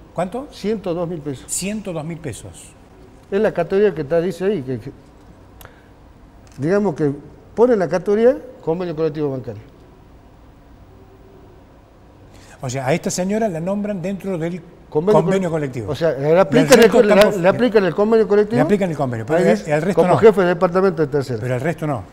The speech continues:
Speaker 2: En
Speaker 1: Están
Speaker 2: la
Speaker 1: por
Speaker 2: carta
Speaker 1: fuera.
Speaker 2: orgánica, o sea, en la carta orgánica no está
Speaker 1: Claro.
Speaker 2: establecido el convenio.
Speaker 1: Sí.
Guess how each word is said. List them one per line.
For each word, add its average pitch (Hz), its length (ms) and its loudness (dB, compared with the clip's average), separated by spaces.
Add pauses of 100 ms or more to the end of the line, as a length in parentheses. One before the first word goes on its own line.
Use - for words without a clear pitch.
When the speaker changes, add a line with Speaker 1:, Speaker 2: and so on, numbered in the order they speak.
(1300)
Speaker 2:
En 151 80 -6
Speaker 1:
Están 135 80 -4
Speaker 2:
la 147 60 0
Speaker 1:
por 131 80 -2
Speaker 2:
carta 180 160 0
Speaker 1:
fuera. 185 240 4
Speaker 2:
orgánica, - 220 -12 (140)
o 120 100 -8
sea, 165 120 2
en 151 60 2
la 139 80 -2
carta 180 280 0
orgánica 208 400 0
no 160 80 -2
está 170 340 -4 (140)
Speaker 1:
Claro. 127 180 -2
Speaker 2:
establecido 156 500 -2
el 131 80 -6
convenio. 143 420 -6 (140)
Speaker 1:
Sí. 113 180 -8